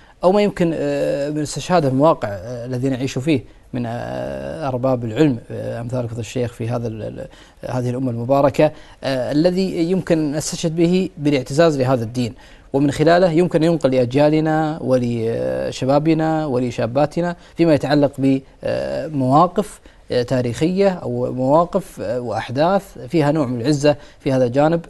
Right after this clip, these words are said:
سواء كان في إبلاغ رسالة الله أو في إبلاغ دين الله أو في الجهاد في سبيل الله أو في الصبر على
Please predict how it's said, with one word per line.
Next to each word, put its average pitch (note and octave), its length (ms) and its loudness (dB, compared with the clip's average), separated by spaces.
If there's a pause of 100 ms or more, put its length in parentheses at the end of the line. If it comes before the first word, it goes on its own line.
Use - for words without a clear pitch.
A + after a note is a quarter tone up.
سواء B2+ 260 0
كان B2 160 -4
في B2+ 80 -4
إبلاغ C#3+ 240 2
رسالة C#3+ 300 2
الله F3 320 4 (280)
أو C#3 80 2
في C3 100 0
إبلاغ B2+ 240 2
دين C3+ 180 2
الله D#3 340 2 (240)
أو C3 80 2
في B2+ 80 -2
الجهاد C3+ 280 4
في B2 60 -6
سبيل C3 220 0
الله G3+ 160 2
أو G#3+ 80 0
في F#3 60 -2
الصبر F3+ 340 2
على D3+ 300 2